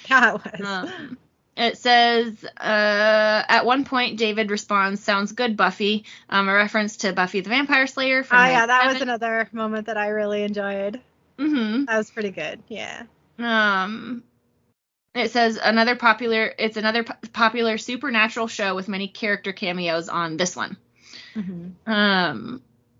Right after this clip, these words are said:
Speaker 2: it says, "Siblings Violet and Julian, who are both werewolves, have different eye colors while they transform into werewolves. Uh, Julian's eyes glowed yellow and Violet's eyes glowed bright green."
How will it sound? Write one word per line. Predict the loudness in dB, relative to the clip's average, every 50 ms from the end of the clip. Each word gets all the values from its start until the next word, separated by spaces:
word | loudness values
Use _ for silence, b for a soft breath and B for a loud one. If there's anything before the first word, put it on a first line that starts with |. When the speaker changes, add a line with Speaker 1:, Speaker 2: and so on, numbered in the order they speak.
| _ _ _ _
Speaker 2:
it | -6 -6 -6 -4
says, | 0 2 4 4 4 2 -2
"Siblings | -4 -4 -4 -2 0 0 0 2 2 0 -2 -4 -2
Violet | 2 4 6 6 6 4 2 0
and | 0 -2 -2
Julian, | 0 0 0 0 0 0 0 0 0
who | -2 0 -2
are | -2 -2
both | -2 -4 -4 -4 -2
werewolves, | 2 2 2 2 2 0 0 0 -2 -6 -8 -4
have | -2 -2 -2
different | -2 -4 -4 -4 -4 -2
eye | 0 0 0
colors | 0 -2 -4 -4 -4 -2 -4 -4 -6 -8 -8
while | -2 -2 0
they | 0 0
transform | -4 -4 -6 -6 -6 -6 -6 -6 -6 -4
into | -4 -6 -4
werewolves. | -4 -2 -2 0 -2 -2 -2 -4 -8 -6
Uh, | -2 0 2 2 2
Julian's | 0 -2 -2 0 2 2 2 2 2
eyes | 2 4 4 4 4 2 0 -2
glowed | -4 -4 -2 -2 -2
yellow | -2 2 2 2 4 4 4 4 4 2
and | 0 0 -2 0
Violet's | 0 0 0 0 -2 -4 -4
eyes | -4 -2 -2 -2 -4 -6
glowed | -6 -4 -4 -4 -4 -2
bright | -2 -2 -2 -2 -2
green." | -4 -4 -4 -4 -6 -6 -8 -8